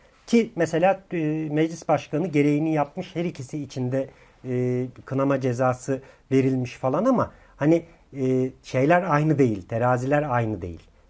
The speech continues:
Yani, e, elbette birinin suçu diğerinden azdır, birinin suçu odur budur falan da değilim. E, ama hani, e, bu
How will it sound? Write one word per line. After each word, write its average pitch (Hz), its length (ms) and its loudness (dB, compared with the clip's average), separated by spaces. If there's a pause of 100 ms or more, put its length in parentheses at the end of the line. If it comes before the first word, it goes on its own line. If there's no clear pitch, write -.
(140)
Yani, 107 260 -6 (280)
e, 117 120 -10
elbette 135 720 -4
birinin 131 300 -2
suçu 127 340 -10
diğerinden 131 540 -2
azdır, 131 540 -6
birinin 123 360 -4 (100)
suçu 131 340 -8 (140)
odur 123 340 -8
budur 127 220 -6
falan 131 420 -4 (340)
da 156 320 4
değilim. 123 480 2 (300)
E, 107 440 -8 (140)
ama 185 340 0 (260)
hani, 156 280 0 (260)
e, 131 80 -10 (400)
bu 147 80 -12